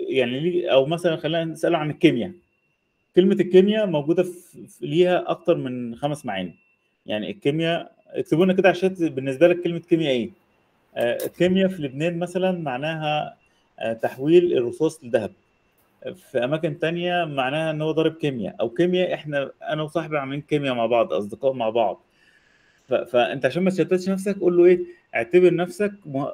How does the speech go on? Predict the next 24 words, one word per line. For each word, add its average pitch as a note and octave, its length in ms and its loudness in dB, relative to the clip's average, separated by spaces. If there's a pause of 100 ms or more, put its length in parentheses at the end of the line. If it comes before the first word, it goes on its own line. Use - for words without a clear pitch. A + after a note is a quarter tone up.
(100)
دكتور F3 540 4
في - 120 -14
الجامعة D#3+ 420 -4
في F#3+ 120 -12
تخصص - 460 -12
الكيمياء A2+ 460 -6 (840)
وجاوبني D3+ 400 2
على C#3 100 -2
كذا، - 340 0
اعتبر F3+ 340 4
نفسك F3+ 320 -2
مهندس F3 360 -2
معماري F#3+ 640 -2
وجاوبني D3+ 540 2
على D#3 160 -2
السؤال D3+ 280 2
الفلاني. C3+ 500 2 (440)
فساعتها E3+ 600 0
هيركز D#3+ 720 0
الإجابة D3+ 480 2
وهتطلع E3+ 380 0
الإجابة D3 300 -2
دقيقة D3 280 -6
جدًا، F#2+ 280 -2